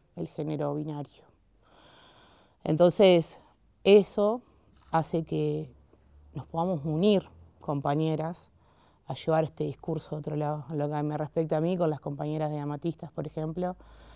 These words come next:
que ellas ya en sus canciones vienen a hablarnos de cómo debemos continuar, cómo debemos seguir. Y la mejor manera es esto,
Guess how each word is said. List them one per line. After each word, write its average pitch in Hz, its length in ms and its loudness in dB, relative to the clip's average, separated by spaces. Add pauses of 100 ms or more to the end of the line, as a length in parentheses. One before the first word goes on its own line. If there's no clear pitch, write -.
(480)
que 143 560 -4 (400)
ellas 160 400 -4
ya 165 180 4
en 160 100 0
sus 165 180 -6
canciones 151 880 2 (140)
vienen 156 360 2
a 147 180 2
hablarnos 160 540 2
de 151 120 -4
cómo 160 360 -2
debemos 147 460 -4
continuar, 160 580 -6
cómo 160 360 -2
debemos 151 320 -6
seguir. 156 340 -6 (720)
Y - 120 -2
la 196 120 10
mejor 202 280 4
manera 247 720 4 (120)
es 180 400 -2
esto, 156 480 0